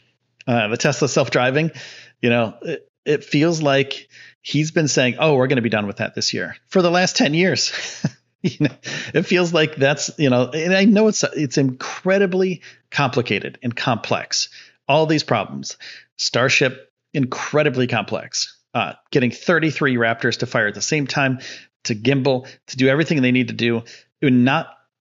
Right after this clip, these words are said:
you know, rud on the pad, absolutely incredibly difficult engineering.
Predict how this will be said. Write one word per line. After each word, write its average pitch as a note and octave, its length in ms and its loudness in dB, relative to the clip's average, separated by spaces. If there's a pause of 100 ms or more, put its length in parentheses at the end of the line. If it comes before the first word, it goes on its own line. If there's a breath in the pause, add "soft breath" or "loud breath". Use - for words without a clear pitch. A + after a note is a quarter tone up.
(120)
you C#3 120 2
know, A#2 80 2
rud A#2+ 340 2
on B2 160 0
the A2 80 -4
pad, C#3 460 -2 (160)
absolutely C#3 920 0
incredibly C#3 760 -2
difficult A#2+ 460 -2
engineering. F#2 540 -8